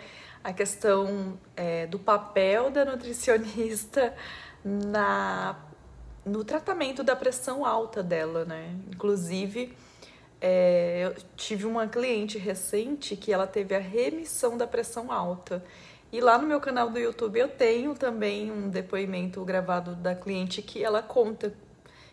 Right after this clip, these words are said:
que o médico disse que devido ao tratamento que ela fez comigo, ela conseguiu a remissão. Então, é possível sim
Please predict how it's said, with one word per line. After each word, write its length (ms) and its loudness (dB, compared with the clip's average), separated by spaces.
que 120 -2
o 60 2
médico 1200 -2
disse 260 -2
que 160 -6
devido 480 0
ao 140 0
tratamento 680 -4
que 120 -6
ela 100 0
fez 260 0
comigo, 720 -2
ela 240 2
conseguiu 540 0
a 20 6
remissão. 840 0
Então, 640 0
é 80 -4
possível 500 -2
sim 400 -2